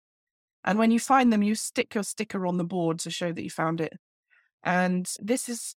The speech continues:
something that when people experience it, they say it just allows them to look at that collection in a different way. They have a different experience because normally we're looking for the famous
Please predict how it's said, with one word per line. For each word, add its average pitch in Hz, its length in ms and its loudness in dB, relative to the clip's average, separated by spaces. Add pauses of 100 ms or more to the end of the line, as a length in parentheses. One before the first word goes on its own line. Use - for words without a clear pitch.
(140)
something 226 440 0 (120)
that 208 200 2
when 233 160 0
people 233 280 -2
experience - 580 0
it, 190 160 -4
they 190 100 -2
say 202 380 -2 (720)
it - 180 -4
just 254 300 -2 (320)
allows 269 400 4
them 294 100 2
to 269 120 2
look 247 340 4
at 302 60 0
that 277 140 0
collection 233 380 -2
in 214 140 -2
a 196 100 -4
different 190 340 -10
way. 190 300 2
They 214 80 0
have 208 160 0
a 208 60 -6
different 208 300 -6
experience 190 760 -2
because 196 360 -4
normally 202 360 -2
we're 185 140 -2
looking 185 280 -6
for 175 220 -8
the 180 80 -6
famous 185 560 -4